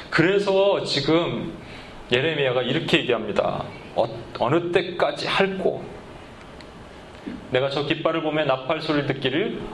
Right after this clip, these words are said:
어느 때까지 할꼬?" 이게 예레미야 입에서 흘러나온 말이에요. "내 백성은 나를 알지 못하고 어리석은 자요, 지각이 없는 미련한 자식이라.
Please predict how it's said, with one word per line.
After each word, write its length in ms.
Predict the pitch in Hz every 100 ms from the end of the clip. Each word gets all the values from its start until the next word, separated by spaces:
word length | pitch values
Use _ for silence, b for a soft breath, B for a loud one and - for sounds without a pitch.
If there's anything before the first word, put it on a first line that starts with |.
| -
어느 360 | 131 156 165
때까지 680 | 165 160 165 - 170 165 180
할꼬?" 520 | 160 165 165 131 104 - - -
이게 180 | 147 143
예레미야 840 | 143 175 175 175 175 175 - 135
입에서 320 | 143 170 170
흘러나온 480 | 185 190 143 135 131
말이에요. 340 | 107 - 98
"내 120 | 135
백성은 360 | 151 175 180 180
나를 280 | 160 156 156
알지 220 | 135 135
못하고 480 | 131 127 127 117 117
어리석은 420 | 123 127 127 123
자요, 260 | 113 107 110
지각이 380 | - 139 135 139
없는 260 | 127 123
미련한 380 | 120 139 135 131
자식이라. 480 | 113 - 110 104